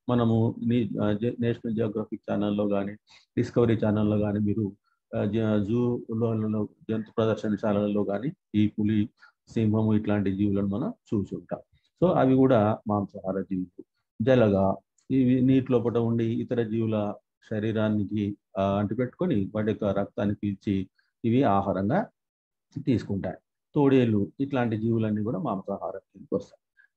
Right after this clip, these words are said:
ఇంకా సర్వభక్షకులు కనుక తీసుకున్నట్లయితే మానవులు, మనం ఏం చేస్తున్నాం? మనము ఆకుకూరలు, కాయగూరలు, పండ్లు, ఆ, ఇవన్నీ తినడమే కాకుండా జంతువుల నుంచి వచ్చిన ఆహారం, గుడ్లు, పాలు,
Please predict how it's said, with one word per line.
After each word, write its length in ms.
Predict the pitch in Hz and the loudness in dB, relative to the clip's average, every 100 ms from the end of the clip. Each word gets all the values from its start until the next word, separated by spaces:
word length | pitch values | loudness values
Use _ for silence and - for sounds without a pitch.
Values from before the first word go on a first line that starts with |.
| 151 | 2
ఇంకా 320 | 143 135 127 | 4 4 4
సర్వభక్షకులు 800 | 127 131 139 143 139 143 139 131 | 4 4 4 4 2 -2 2 2
కనుక 300 | 131 127 123 | 2 0 0
తీసుకున్నట్లయితే 680 | 120 - 127 123 135 196 240 - 123 | -2 -2 -6 -4 -2 -2 -4 -6 -2
మానవులు, 400 | 120 117 107 117 | 0 2 0 0
మనం 240 | 127 127 | 0 0
ఏం 140 | 139 139 | 0 0
చేస్తున్నాం? 400 | 135 139 123 127 | 0 -2 -2 -2
మనము 400 | 120 120 120 120 | -4 -8 -6 -4
ఆకుకూరలు, 640 | 123 - 120 117 117 117 - | -4 -4 -2 0 0 -2 -2
కాయగూరలు, 600 | 117 113 113 113 113 113 110 | -2 0 -2 -2 -4 -6 -6
పండ్లు, 460 | 113 117 113 117 - - - _ _ - | -6 -6 -4 -4 -4 -18 -20 _ _ -2
ఆ, 180 | 113 120 | 2 4
ఇవన్నీ 400 | 120 123 147 135 | 4 4 4 4
తినడమే 400 | 127 127 123 120 | 2 4 2 2
కాకుండా 580 | 117 - 170 147 120 - | 0 0 -2 0 -2 -4
జంతువుల 320 | 123 127 139 139 | -4 -2 2 2
నుంచి 260 | 135 131 | 2 -2
వచ్చిన 240 | 123 123 117 | -8 -6 -2
ఆహారం, 440 | 113 110 113 113 110 | -2 -2 -4 -4 -2
గుడ్లు, 400 | 123 117 113 113 110 | -2 -2 -2 -2 0
పాలు, 380 | 117 110 110 | 0 2 0